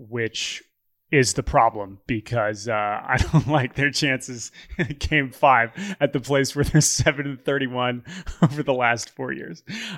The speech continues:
Um, all that said, uh, let us wrap with, uh, a little. First of all, this was, this was. I feel like we previewed the, the long division series, uh, quite well. I'm, I'm pretty happy with that.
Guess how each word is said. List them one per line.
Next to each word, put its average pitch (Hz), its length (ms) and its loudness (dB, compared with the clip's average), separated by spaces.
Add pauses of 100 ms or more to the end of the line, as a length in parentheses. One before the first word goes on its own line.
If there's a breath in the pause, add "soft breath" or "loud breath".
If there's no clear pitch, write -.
Um, 180 520 4 (400 loud breath)
all 233 240 6
that 214 200 6
said, 175 480 0 (140)
uh, 127 420 -6 (180)
let 160 280 2
us 156 300 0
wrap 131 540 0
with, 127 500 -2
uh, 117 280 -8
a 139 60 -14
little. 123 240 -12
First 202 200 4
of 131 80 0
all, 117 240 0
this 139 180 -8
was, 117 180 -14
this - 180 -10
was. 117 200 -12 (260)
I 131 120 0
feel 180 160 -2
like 156 180 2
we 131 120 -4
previewed 120 480 -12
the, 113 240 -8 (540 soft breath)
the 135 60 -6
long 120 220 -2
division 113 300 -10
series, 110 440 -8 (120)
uh, 123 60 -14
quite 160 240 -8
well. 135 220 -10
I'm, 135 160 -14
I'm 131 280 -14
pretty 127 160 -8
happy 135 160 -10
with - 120 -20
that. - 100 -20